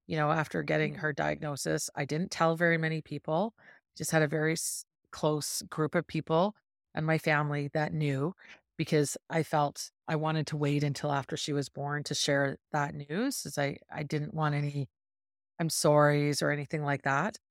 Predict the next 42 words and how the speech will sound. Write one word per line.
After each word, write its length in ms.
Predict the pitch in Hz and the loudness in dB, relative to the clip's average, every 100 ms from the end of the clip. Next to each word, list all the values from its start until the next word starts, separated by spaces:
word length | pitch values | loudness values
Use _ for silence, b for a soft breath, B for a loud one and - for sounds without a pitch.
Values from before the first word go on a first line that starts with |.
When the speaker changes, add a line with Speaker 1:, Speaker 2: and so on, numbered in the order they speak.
| _ - | _ -4
Speaker 1:
'cause 180 | 185 - | 0 2
she 120 | 208 | 2
was, 320 | 208 - - _ | 2 -2 -10 _
I 100 | 165 165 | 0 2
knew 160 | 180 | 2
she 120 | 185 175 | 0 -2
was 120 | 151 | -2
gonna 160 | 160 156 | -2 0
be 140 | 156 | 0
my 160 | 147 143 | 0 0
one 180 | 143 | -2
and 120 | 143 127 | -2 -4
only. 420 | 147 135 120 139 _ _ _ _ | -6 -6 -6 -10 _ _ _ _
So, 440 | - 147 139 123 - _ - | 0 4 4 0 -6 _ -2
you 100 | 170 | 4
know, 140 | 147 | 6
I 100 | 143 | 6
just, 340 | 143 151 - - _ _ _ _ - - | 4 0 -2 -8 _ _ _ _ -12 2
but 160 | 160 - - | 2 2 -2
it 80 | 170 | 2
would 140 | 185 | 4
have 100 | 180 | 4
been 120 | 180 | 2
so 200 | - 190 | 2 2
nice 720 | 170 151 143 - - - - - - | 4 4 2 -2 -4 -4 -6 -10 0
back 220 | 156 143 - | 2 2 0
then 160 | 143 | -2
to 80 | 143 | -2
get 240 | 139 127 - | -2 -2 -2
something, 360 | - 147 143 - _ - | -6 -4 -8 -10 _ -6
you 120 | 170 | -2
know, 240 | 147 147 185 _ - | -2 -2 -10 _ -4
like, 180 | 156 - - | -4 -4 -2
like 160 | 214 208 | 0 4
that 280 | 202 135 - | 4 4 0
to 120 | 180 | 0
welcome 460 | 156 147 - 156 143 _ | 2 2 0 -4 -6 _
my 140 | 156 147 | -2 0
baby. 420 | 139 139 139 135 | 2 2 0 0
But, 160 | 151 143 | 2 4
I 60 | 180 | 4
mean, 220 | 190 | 4